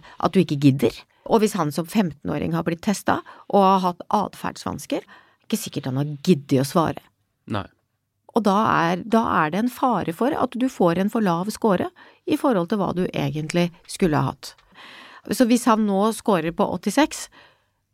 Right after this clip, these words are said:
Speaker 1: så, så er ikke denne mannen psykisk utviklingshemmet.
Speaker 2: Vi snakker litt mer om, eh, det som skjer i Moss. For det første så er det
Speaker 1: Ja.
Speaker 2: viktig å si at dette er jo noe vi har fra broren hans, ikke
Speaker 1: Ja.
Speaker 2: sant?
Speaker 1: Ja.
Speaker 2: For broren sier jo også, eh, og det synes jeg er ganske interessant, han sier jo at han er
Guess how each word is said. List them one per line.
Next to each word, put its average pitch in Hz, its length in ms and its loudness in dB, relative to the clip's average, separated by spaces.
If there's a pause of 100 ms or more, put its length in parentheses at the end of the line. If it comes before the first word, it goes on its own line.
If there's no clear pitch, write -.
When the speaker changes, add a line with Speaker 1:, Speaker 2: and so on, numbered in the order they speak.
(300)
Speaker 1:
så, - 180 -10
så - 160 2
er 151 180 0
ikke 170 140 -2
denne 165 180 -2
mannen 165 280 -4
psykisk 170 380 -10
utviklingshemmet. 170 720 -4 (440)
Speaker 2:
Vi 165 80 2
snakker 190 260 4
litt 190 240 0
mer 156 200 6 (100)
om, 143 380 6
eh, 135 360 4
det 120 200 4
som 127 120 0
skjer 104 200 2
i 101 60 4
Moss. - 320 0 (420)
For 185 140 4
det 190 80 8
første 165 160 -2
så 160 120 0
er 151 40 2
det 156 80 0
Speaker 1:
Ja. - 80 4
Speaker 2:
viktig 147 140 -2
å 135 40 0
si 135 120 0
at 131 100 4
dette 147 160 0
er 127 160 2
jo 127 80 4
noe 127 160 4
vi 123 80 2
har 107 300 2
fra 98 340 2
broren 95 320 -2
hans, 85 220 -6
ikke 208 100 0
Speaker 1:
Ja. - 40 6
Speaker 2:
sant? 135 280 0 (240)
Speaker 1:
Ja. 165 140 -2 (180)
Speaker 2:
For 165 120 -6
broren 165 260 4
sier 175 260 2
jo 143 140 6
også, - 560 2 (100)
eh, 127 380 4
og 123 80 -4
det 143 120 0
synes 139 120 -2
jeg 143 100 2
er 127 60 4
ganske 113 180 -2
interessant, 117 300 -2
han 139 100 0
sier 135 140 0
jo 117 80 6
at 120 80 0
han 135 180 2
er 120 120 2